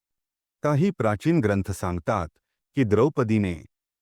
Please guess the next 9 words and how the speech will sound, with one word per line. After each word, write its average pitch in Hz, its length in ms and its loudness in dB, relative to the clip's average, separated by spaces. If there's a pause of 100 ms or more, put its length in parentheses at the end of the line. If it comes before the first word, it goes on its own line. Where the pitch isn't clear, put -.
त्या 160 160 2
रक्ताला 135 500 0
स्पर्शही 123 640 -2
केला 87 300 -2
नाही. 85 380 -6 (480)
का? 82 200 -4 (520)
कारण 165 320 2 (100)
तिचा 113 300 0
राग 98 260 0